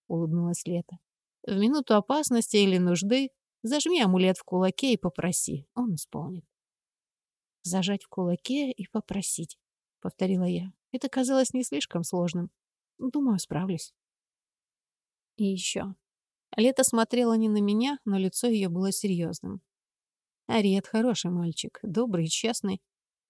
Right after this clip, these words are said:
но он не принадлежит себе до конца. Будь снисходительна к нему и знай, он сделает всё, что сможет. И что не сможет, тоже сделает. Верь ему».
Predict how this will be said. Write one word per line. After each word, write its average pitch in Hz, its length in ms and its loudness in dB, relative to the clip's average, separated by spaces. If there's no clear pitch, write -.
но 190 220 0
он 190 140 2
не 196 80 2
принадлежит 196 720 2
себе 175 280 -2
до 175 120 -2
конца. - 520 -6
Будь 180 280 -4
снисходительна 175 760 -2
к - 120 -12
нему 175 240 0
и 208 60 0
знай, 175 540 -2
он 190 180 -2
сделает 180 360 0
всё, 220 300 -2
что - 240 -8
сможет. 175 480 -6
И 240 140 -2
что - 200 -2
не 170 120 0
сможет, - 640 -2
тоже 196 280 -2
сделает. 170 520 -8
Верь 156 280 -4
ему». 160 360 -8